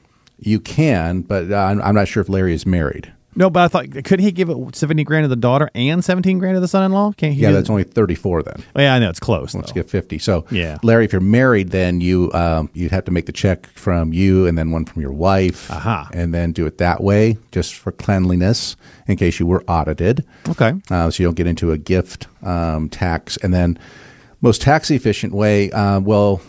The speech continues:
Speaker 1: uh, would be money if you got sitting in the bank,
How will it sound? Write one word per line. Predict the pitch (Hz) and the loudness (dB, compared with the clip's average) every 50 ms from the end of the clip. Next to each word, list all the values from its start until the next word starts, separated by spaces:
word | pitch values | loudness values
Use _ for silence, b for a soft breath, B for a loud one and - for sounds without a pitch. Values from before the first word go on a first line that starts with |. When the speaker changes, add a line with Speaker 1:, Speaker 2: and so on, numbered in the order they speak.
| - - | -8 -4
Speaker 1:
uh, | 101 98 95 90 92 | -2 0 0 0 2
would | 98 104 110 90 | 4 2 2 4
be | - 104 | 2 2
money | 98 101 110 110 107 98 | 2 4 4 4 4 2
if | 90 - 104 | 0 -2 -2
you | 95 | -4
got | 101 90 - - | -4 -4 -4 -4
sitting | - - 101 98 95 92 | -4 -2 0 0 0 0
in | 87 87 82 | 0 0 -2
the | 78 | -2
bank, | 80 78 90 90 101 135 - - | -2 0 0 2 2 0 0 -4